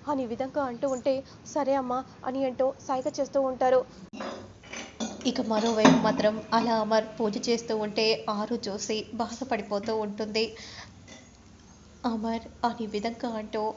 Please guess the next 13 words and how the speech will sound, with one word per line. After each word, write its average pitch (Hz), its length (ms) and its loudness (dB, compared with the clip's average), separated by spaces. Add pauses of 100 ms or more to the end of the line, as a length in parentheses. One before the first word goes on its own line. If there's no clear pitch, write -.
అలా 220 240 -4 (440)
బాధపడిపోతూ 226 800 -2
ఉండగా, 220 340 0 (180)
అంతలో 220 340 0 (160)
బాగిలో 240 520 0 (140)
దూరపోతూ 233 540 0
ఉన్న 226 200 0
సమయంలో 220 540 -2 (380)
ఒక్కసారిగా 247 560 2 (140)
బాగి 208 380 -4
చూసి, 233 360 -2 (180)
"అక్క, - 200 -2 (340)
నువ్వా?" 208 400 2